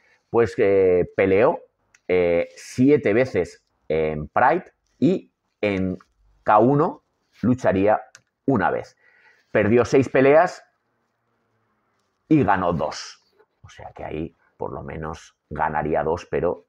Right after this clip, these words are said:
también fue, pues, eh, un despropósito el Gigante Silva verlo luchar. No por lo feo que era, porque no juzgamos el físico facial de nadie. Luego ya también, este sí que daba pena verlo, Akebono,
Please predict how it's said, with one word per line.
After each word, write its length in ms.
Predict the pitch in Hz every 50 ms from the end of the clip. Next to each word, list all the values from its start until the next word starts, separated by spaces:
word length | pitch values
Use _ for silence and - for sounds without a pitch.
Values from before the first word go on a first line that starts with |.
| _ _
también 300 | - - - 64 64 -
fue, 260 | - - 69 67 64 - - _ _ _ _ _
pues, 300 | - 65 64 - - 62
eh, 180 | 55 50 - -
un 160 | - 101 87
despropósito 580 | 78 - - - 80 67 69 69 - 78 - 69
el 80 | 73
Gigante 320 | 76 87 73 69 73 67 -
Silva 400 | - 80 73 71 80 78 - - -
verlo 320 | - 80 71 69 67 62
luchar. 260 | 62 62 - - - - - _ _ _ _ _ _ _ _
No 160 | - 92 98
por 120 | - 98 92
lo 100 | 92 85
feo 200 | - 101 87 80
que 140 | 73 90 85
era, 180 | 85 95 95
porque 220 | 101 90 80 - 76
no 100 | 78 78
juzgamos 600 | - 90 78 71 73 71 71 71 69 - - _ - _ _ _ _ _ _ -
el 100 | 85 80
físico 480 | - - - 73 - - 69 - 76 71
facial 420 | - - 65 - - 64 - -
de 120 | - - -
nadie. 260 | - - - _ _ _ _ _ _ _ _ _ - _ _ _ _ _ _ _ _ _ _ _ - _ -
Luego 240 | 101 110 117 123
ya 420 | 123 123 127 147 - - - - _ _ _ _ _ -
también, 540 | - 85 82 80 82 92 98 101 120 - _ _ _ _ -
este 280 | 95 92 - - 95
sí 100 | - 107
que 100 | 95 104
daba 220 | 98 90 87 90 -
pena 220 | 98 92 98 95
verlo, 360 | 85 82 80 90 90 - - -
Akebono, 640 | 92 92 90 - 92 78 76 92 117 113 78 - -